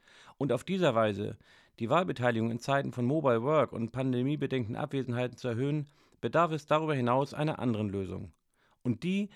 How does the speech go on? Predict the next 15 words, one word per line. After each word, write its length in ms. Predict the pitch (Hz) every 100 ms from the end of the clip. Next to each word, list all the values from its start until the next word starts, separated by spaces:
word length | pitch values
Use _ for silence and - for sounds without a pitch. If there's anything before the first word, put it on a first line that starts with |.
| _ -
liegt 180 | 143
in 100 | 113
Paragraph 420 | 127 135 131 123 -
vierundzwanzig 600 | 143 151 143 131 117 107
der 140 | 110
Wahlordnung. 640 | 104 104 104 107 104 98 87 _ _ -
Denn 120 | 117
dort 300 | 104 165 185
heißt 220 | 147 143 139
es 60 |
in 100 | 117
Absatz 320 | 123 120 104
eins, 520 | - 120 175 196 - _ _ _ _
Zitat, 600 | - 107 110 123 165 - _ - _ _ _ -
„Wahlberechtigten, 920 | 143 185 139 117 110 139 - 156 180